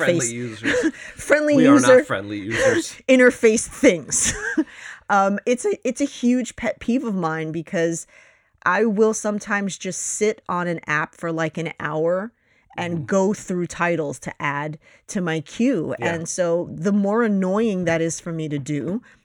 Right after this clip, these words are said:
Speaker 1: the more pissed off I am. Um, and, and, uh, Prime is, uh, towards the top of the list for that
Speaker 2: Oh,
Speaker 1: one.
Speaker 2: the worst, yeah.
Speaker 1: Showtime,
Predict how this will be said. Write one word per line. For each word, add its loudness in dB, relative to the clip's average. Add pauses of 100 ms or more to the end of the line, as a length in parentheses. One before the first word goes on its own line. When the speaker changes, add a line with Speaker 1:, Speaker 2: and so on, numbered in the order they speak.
Speaker 1:
the -6
more 0
pissed -2
off -2
I -10
am. -12 (440)
Um, -6
and, -4
and, -4 (400)
uh, -6 (160)
Prime -2
is, -4
uh, 0 (580)
towards -2
the -6
top -8
of -6
the -4
list -4
for -8
that -4
Speaker 2:
Oh, -6
Speaker 1:
one. -6
Speaker 2:
the -10
worst, -12
yeah. -14
Speaker 1:
Showtime, 0